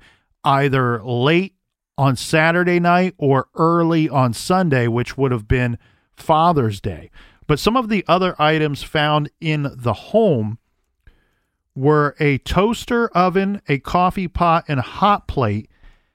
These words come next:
This is only important because it adds to what we're being told about the family dynamic.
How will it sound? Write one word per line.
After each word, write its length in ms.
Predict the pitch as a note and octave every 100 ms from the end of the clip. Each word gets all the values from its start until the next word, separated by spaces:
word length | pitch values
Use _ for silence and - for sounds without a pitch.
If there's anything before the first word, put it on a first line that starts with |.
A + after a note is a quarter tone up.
| _ -
This 320 | B2 B3 -
is 160 | C#4+ G#3
only 460 | G3 G#3 G#3 G3+ F3+
important 520 | D#3 - A3 F#3+ D#3
because 300 | D3+ E3+ D3
it 160 | E3+ - -
adds 460 | E3 F3 F3 -
to 400 | - - E3+ E3+
what 320 | E3 C#3+ D3+
we're 140 | D#3 D#3+
being 280 | D3+ D#3 C3+
told 460 | - F#3+ G3 F#3+
about 300 | C3+ C#3 C3+
the 80 | C3+
family 480 | - D#3 D3 C#3+ B2+
dynamic. 640 | B2+ B2 C3 E3 C3 -